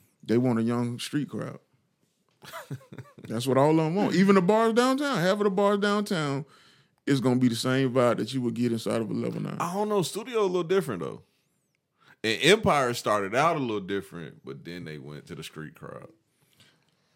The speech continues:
Speaker 1: Yeah, of course. Everybody gonna start out different, but the people on top of that also. But then I'm gonna tell you the other thing, too.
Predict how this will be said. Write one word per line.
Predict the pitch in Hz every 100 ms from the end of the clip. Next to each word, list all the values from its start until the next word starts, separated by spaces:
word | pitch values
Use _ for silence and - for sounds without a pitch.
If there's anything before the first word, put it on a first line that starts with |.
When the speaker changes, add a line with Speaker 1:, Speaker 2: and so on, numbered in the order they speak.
| _
Speaker 1:
Yeah, | 180 311 359
of | 135 151
course. | 294 440 392 170
Everybody | 127 180 180 175
gonna | 165 160
start | - 156 147
out | 110 110
different, | 175 247 165 104 131
but | 139 101 98 120
the | 123
people | 117 185 220 180 151
on | - 135 131
top | 165 107 175
of | 135
that | 123 -
also. | 127 190 175 139 123
But | 123
then | 156 185
I'm |
gonna | 202
tell | 185 156
you |
the | -
other | 147 147
thing, | 131 123
too. | - 135 113